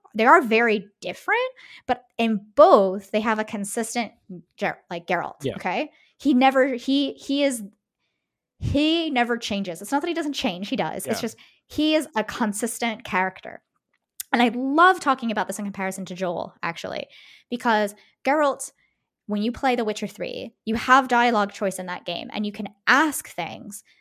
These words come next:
Speaker 1: of other people. But there are moments where you will say things sarcastically that you as the player actually are curious about,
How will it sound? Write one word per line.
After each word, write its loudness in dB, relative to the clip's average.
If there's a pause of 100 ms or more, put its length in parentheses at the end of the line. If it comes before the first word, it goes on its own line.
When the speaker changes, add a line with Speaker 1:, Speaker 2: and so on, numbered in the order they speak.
(180)
Speaker 1:
of 6
other -2
people. -12 (280)
But -2
there 4
are 2
moments 0
where 2
you -2
will -4
say 0
things -2
sarcastically -6
that -6
you -2
as -4
the -6
player -2 (480)
actually 2
are -4
curious -4
about, -10